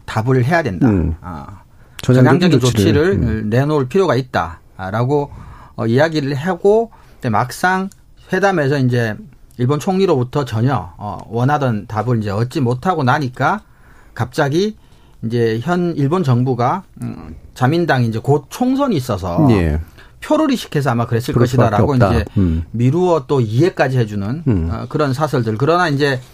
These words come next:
Speaker 1: 민원연에서 문제 삼고 있는 것은 사실 화답을 해야 된다라고 칼럼을 썼을 때도 이미, 어, 일본의 지방선거 날짜는 이미 확정돼 있었다는
Speaker 2: 그렇죠.
Speaker 1: 거죠.
Speaker 2: 동일한
Speaker 1: 어.
Speaker 2: 정치적인 조건인데.
Speaker 1: 그렇죠.
Speaker 2: 그렇죠.
Speaker 1: 그런데 그 며칠 사이에,
Speaker 2: 음.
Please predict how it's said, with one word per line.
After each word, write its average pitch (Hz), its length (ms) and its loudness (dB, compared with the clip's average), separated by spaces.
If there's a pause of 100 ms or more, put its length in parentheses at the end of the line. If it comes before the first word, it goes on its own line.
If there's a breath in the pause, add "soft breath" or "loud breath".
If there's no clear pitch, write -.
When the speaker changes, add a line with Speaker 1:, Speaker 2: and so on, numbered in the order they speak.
(300 soft breath)
Speaker 1:
민원연에서 165 420 0
문제 139 220 0
삼고 196 280 0
있는 131 200 4
것은 117 460 -2 (1080 soft breath)
사실 202 560 0 (400 soft breath)
화답을 226 460 2
해야 240 160 4
된다라고 190 520 2
칼럼을 214 420 0
썼을 233 360 -4
때도 202 240 0
이미, 170 420 0 (320)
어, 95 280 -10
일본의 151 340 0
지방선거 165 640 -2
날짜는 107 380 -2
이미 214 200 0
확정돼 185 440 -2
있었다는 131 420 -2
Speaker 2:
그렇죠. 143 300 2
Speaker 1:
거죠. 90 120 -8
Speaker 2:
동일한 190 420 4
Speaker 1:
어. 180 40 2
Speaker 2:
정치적인 127 420 2
조건인데. 92 400 2
Speaker 1:
그렇죠. 78 300 2
Speaker 2:
그렇죠. 202 260 0
Speaker 1:
그런데 151 360 0
그 156 80 0
며칠 127 440 2
사이에, 143 560 0
Speaker 2:
음. 85 180 -14